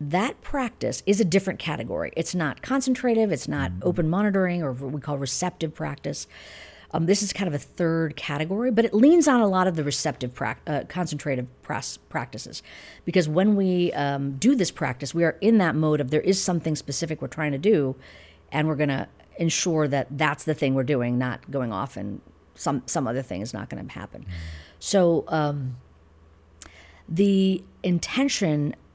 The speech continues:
Speaker 1: uh, behind loving prac-, uh, loving kindness practice, or what we call connection practice in our work with special forces and first responders and people like that, is to have an orientation of well-wishing.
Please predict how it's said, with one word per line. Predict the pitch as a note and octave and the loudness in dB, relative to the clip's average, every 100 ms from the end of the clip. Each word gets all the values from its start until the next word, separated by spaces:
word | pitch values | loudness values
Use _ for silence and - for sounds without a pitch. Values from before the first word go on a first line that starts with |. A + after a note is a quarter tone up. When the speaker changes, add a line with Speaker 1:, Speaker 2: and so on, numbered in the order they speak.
| _ _ - | _ _ -8
Speaker 1:
uh, | D3+ C#3+ | -4 -4
behind | C#3 D#3 E3 D#3 | -4 -4 -2 -2
loving | D3 C#3+ | -2 -2
prac-, | C#3 C#3+ B2 - - | -4 -6 -8 -10 -10
uh, | C#3+ C#3+ | -8 -4
loving | D#3+ D#3 | -2 -2
kindness | - D3 C#3 B2+ | -4 -4 -2 -4
practice, | - - - - F#3+ - | -6 -10 -8 -6 -6 -4
or | D3+ C#3 | -4 -2
what | C3 - - | -2 -4 -8
we | C#3+ | -10
call | - A#2+ | -6 -8
connection | - C#3+ A#2+ - - | -6 -6 -6 -6 -10
practice | - - - E3 D3+ | -8 -10 -8 -8 -6
in | |
our | C3 | -6
work | A#2+ G#2 B2 | -4 -6 -6
with | G2 - _ _ _ | -12 -14 _ _ _
special | - C3+ B2+ | -10 -8 -8
forces | - A#2 C3+ C#3 | -6 -6 -6 -6
and | A#2 B2 - | -6 -6 -10
first | - B2+ | -8 -8
responders | B2 - B2+ A#2 E3 | -8 -10 -8 -6 -6
and | C#3+ | -6
people | C#3 A#2+ | -8 -8
like | - | -8
that, | - - - - - - - - - _ _ - | -10 -12 -14 -20 -20 -20 -20 -20 -20 _ _ 4
is | F#3+ F#3+ G3 - - | 6 6 4 0 -2
to | - - G#3 F#3 F3 F3 - - _ _ _ - | -4 0 2 2 2 0 -2 -8 _ _ _ -12
have | - B3 E4+ | -8 -4 -2
an | G#4+ | 2
orientation | D4 A3+ A3 - D3+ - - | 4 4 2 0 -4 -4 -6
of | D3 | -6
well-wishing. | C3 C#3+ C#3 C#3 B2 - - | -2 0 0 -2 -4 -8 -10